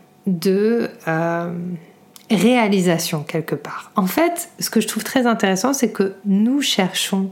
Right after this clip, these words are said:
tous à être clairs. Clairs sur notre chemin, clairs sur, euh, les choses que nous voulons mettre en place, clairs sur nos désirs, nos rêves.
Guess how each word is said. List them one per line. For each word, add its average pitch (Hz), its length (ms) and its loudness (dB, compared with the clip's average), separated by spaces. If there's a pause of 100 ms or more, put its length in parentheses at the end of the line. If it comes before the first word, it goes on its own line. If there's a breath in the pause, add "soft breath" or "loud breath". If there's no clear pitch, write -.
(120)
tous 208 420 -4
à 170 160 0
être 170 240 -4
clairs. 151 500 -6 (460 loud breath)
Clairs 226 380 2
sur 190 200 -2
notre 170 400 -2
chemin, 165 540 -2 (400 loud breath)
clairs 226 480 4
sur, 208 640 2 (100)
euh, 160 540 0 (100)
les 196 220 4
choses 262 460 2
que - 100 2
nous 190 160 4
voulons 185 280 2
mettre 180 280 0
en 180 80 2
place, 160 380 -6
clairs 233 480 2
sur 202 220 0
nos 185 180 2
désirs, 180 640 2
nos 180 240 4
rêves. 165 420 0